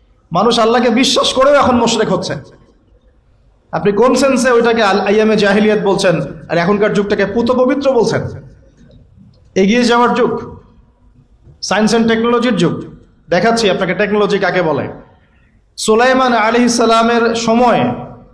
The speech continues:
বিশ্বে এমন প্রযুক্তি ছিল, এই প্রযুক্তির ধার কাছেও কোনোদিনও এই বিশ্ব আর যেতে পারবে না। আমি, আমি আমার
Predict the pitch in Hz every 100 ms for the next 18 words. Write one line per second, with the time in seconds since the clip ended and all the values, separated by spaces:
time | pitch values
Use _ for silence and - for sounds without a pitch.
0 | - 196 - - 233 208 247 294 277 294
1 | 320 - 311 - 240 156 120 - - -
2 | - 226 226 247 285 254 247 156 175 240
3 | 254 254 247 196 - - - - - 240
4 | 269 247 247 226 214 233 240 226 - 202
5 | 202 170 147 120 - - - - - _
6 | _ _ _ _ _ _ - _ _ -
7 | - _ _ _ _ _ _ _ _ 196
8 | 233 233 180 226 262 247 262 - 185 220